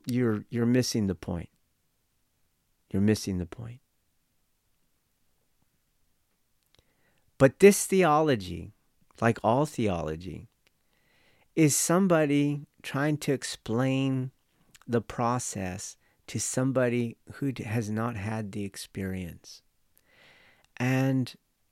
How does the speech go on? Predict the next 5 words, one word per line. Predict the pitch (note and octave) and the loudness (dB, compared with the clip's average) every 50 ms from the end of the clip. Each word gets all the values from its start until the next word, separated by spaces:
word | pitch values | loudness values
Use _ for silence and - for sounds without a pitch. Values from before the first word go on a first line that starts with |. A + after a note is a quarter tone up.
| _ _ _ _ _ _ _ _ _ _ _ _ _ _ _ _ _ _ _ _ _ _ | _ _ _ _ _ _ _ _ _ _ _ _ _ _ _ _ _ _ _ _ _ _
as | D3 D3+ D3 B2 A#2+ | 2 4 4 2 0
God | A2+ - D3 C#3+ D3 E3 F3+ F3+ F3+ F3 D3+ B2+ - - _ | 0 2 4 4 6 4 4 4 2 0 -2 -4 -8 -10 _
is | - C3 C3 C3 C3+ C#3 C3+ B2 - - - - _ - | -4 -2 -2 0 0 -2 -2 -4 -6 -12 -16 -18 _ -8
beyond | A2+ - A#2 A#2 A2+ A2 A2+ A#2+ A#2+ B2 B2 B2 B2 A#2 A2 G#2+ - _ _ _ _ _ - | -4 -2 0 0 0 0 0 0 0 -2 -2 -2 -2 -2 -4 -6 -8 _ _ _ _ _ -8
all | - A2 G#2+ A2 A2+ A#2+ B2 B2 A#2 A2+ B2 | -4 -2 0 0 0 0 0 -2 -2 -6 -10